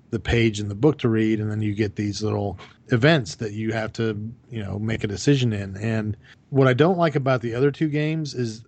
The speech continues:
like, in Arabian Nights, there's not much game other than just hearing new stories as they develop and seeing what happens to your character. In Agents of Smirch, it feels a little bit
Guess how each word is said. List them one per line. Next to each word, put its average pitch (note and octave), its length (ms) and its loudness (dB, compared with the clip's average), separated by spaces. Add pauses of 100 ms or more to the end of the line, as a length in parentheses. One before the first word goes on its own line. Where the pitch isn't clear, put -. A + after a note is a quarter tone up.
like, A2 240 -10
in C3 80 0
Arabian D3+ 360 6
Nights, B2 240 0
there's G#2+ 160 -6
not A2+ 200 -4
much G#2 260 -10
game G2 260 -10
other G2 180 -8
than G2+ 140 -10
just G2 220 -8 (220)
hearing C#3+ 360 2
new A#2+ 160 4
stories G#2 500 -2
as F#2+ 100 -8
they G2+ 140 -4
develop G#2 460 -2
and G2 140 -10
seeing A2 220 -4
what G2 80 -6
happens G2+ 300 -4
to - 80 -14
your F#2 100 -8
character. F#2+ 460 -8 (160)
In C3 80 2
Agents D3 340 4
of A2+ 60 -6
Smirch, F#3 480 4 (140)
it A#2+ 160 -6 (100)
feels C3 240 4
a A#2+ 60 0
little A#2 200 0
bit A2 280 0